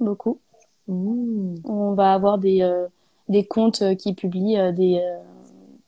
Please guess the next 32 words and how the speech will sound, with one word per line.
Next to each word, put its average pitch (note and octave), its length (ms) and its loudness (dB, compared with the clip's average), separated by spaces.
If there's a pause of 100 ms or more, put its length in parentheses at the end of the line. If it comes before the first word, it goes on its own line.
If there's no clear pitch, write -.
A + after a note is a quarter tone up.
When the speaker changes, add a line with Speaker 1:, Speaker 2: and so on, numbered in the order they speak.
(240)
Speaker 1:
bah, E3+ 120 -4
des F3 140 0
maquillages F3 480 2
déjà. G#3 340 0
Donc, A3 140 -2
ça F#3+ 100 -4
peut F#3 120 -2
être F3 60 0
des F3+ 120 0
inspirations, F#3 760 -4
euh, E3+ 160 -2 (500)
par G3+ 140 2
des, F#3+ 260 6
d'autres A3 260 2
maquillages G#3+ 560 2 (160)
ou G#3+ 140 4
alors G3+ 320 4
par F#3 160 -2
des F#3+ 220 2
images F#3 440 -6
ou, F3 180 -20
euh, E3+ 60 -18 (520)
des F#3 100 -4
choses F#3+ 260 0
qui G3 140 -6
font F#3+ 180 -2
penser F#3 260 0
à F#3+ 60 4
Halloween, G#3 400 4
par G3 120 -6
exemple. F#3 400 -8 (800)
Speaker 2:
Ouais. E3+ 320 -8